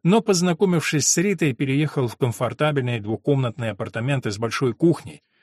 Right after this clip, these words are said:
просторными службами и окнами, выходящими на Октябрьский парк.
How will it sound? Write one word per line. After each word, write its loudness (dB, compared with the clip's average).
просторными 4
службами 6
и 2
окнами, 2
выходящими -4
на -6
Октябрьский -10
парк. -14